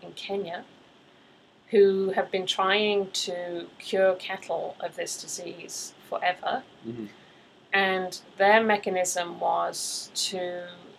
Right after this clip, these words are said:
Speaker 1: take a cow that is resistant to the disease, or tolerant is perhaps a better word.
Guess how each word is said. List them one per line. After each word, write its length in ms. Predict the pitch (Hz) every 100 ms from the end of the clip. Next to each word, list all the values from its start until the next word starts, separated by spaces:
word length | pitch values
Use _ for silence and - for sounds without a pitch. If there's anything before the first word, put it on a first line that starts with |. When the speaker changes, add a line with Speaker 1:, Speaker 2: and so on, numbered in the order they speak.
| -
Speaker 1:
take 560 | - - 247 - - - - - - - - - _ _ _ _ -
a 40 |
cow 640 | 185 - 202 202 208 233 196
that 200 | 202 185
is 520 | 180 180 180 - - - - 185
resistant 680 | 190 190 - - - 170 -
to 80 | 170
the 80 | 175
disease, 800 | 190 - 175 165 170 165 - - - - -
or 160 | 190
tolerant 680 | 190 - 208 185 175 165 - -
is 140 | - -
perhaps 400 | - 165 - -
a 20 |
better 300 | - 160 -
word. 420 | 175 170 165 -